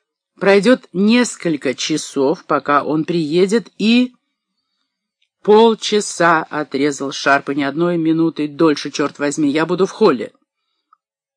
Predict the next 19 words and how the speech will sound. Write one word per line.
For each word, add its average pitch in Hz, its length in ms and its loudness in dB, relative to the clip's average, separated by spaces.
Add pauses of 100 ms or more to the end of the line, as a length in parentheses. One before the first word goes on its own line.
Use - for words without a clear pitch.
(560)
Пик 147 220 -8
уже 131 200 -4
уяснил, 131 480 -4
что - 180 -6
заместитель 139 580 -4
директора — 143 580 -6
садист 135 500 -6
и 139 100 -10
педофил, 135 580 -8 (200)
что 139 220 -6
было 135 180 -4
очень 131 320 -6
важно 123 380 -8
знать. 131 380 -6 (320)
Теперь 175 360 0
он 202 80 2
сделал 202 540 0
очередное 220 580 -2
открытие. 113 540 -10